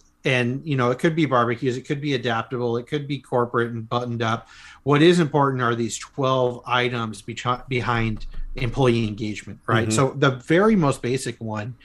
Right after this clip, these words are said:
Speaker 1: is, "I know what's expected of me at work." And when I tell people that you gotta make sure expectations are clear,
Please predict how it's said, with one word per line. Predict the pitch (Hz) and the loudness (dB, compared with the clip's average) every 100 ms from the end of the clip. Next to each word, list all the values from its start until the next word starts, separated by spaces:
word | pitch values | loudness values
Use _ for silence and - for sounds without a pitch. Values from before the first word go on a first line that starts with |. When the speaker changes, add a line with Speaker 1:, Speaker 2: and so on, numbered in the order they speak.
| - - - - | -20 -20 -8 2
Speaker 1:
is, | 135 127 | 4 4
"I | 135 127 | 4 2
know | 123 139 143 | 4 4 4
what's | 131 - | 2 0
expected | 120 - - 117 - 117 | -6 -8 -4 -4 0 -2
of | 107 | -2
me | 117 | -4
at | 101 - | -6 -2
work." | 147 104 - - - - - - | 0 0 -2 -14 -20 -20 -20 -8
And | 151 151 | 0 2
when | 156 | 4
I | 156 139 | 4 2
tell | 185 208 | 4 2
people | 196 151 147 131 120 | 4 0 2 0 2
that | 120 127 | -2 -2
you | 135 | 0
gotta | 156 156 | 2 2
make | 147 | -2
sure | - 139 | -2 -4
expectations | 127 123 - 110 143 147 143 120 | -4 -8 -8 -6 -2 -2 -2 -4
are | 113 | -4
clear, | 104 123 117 107 | -2 -2 -2 -2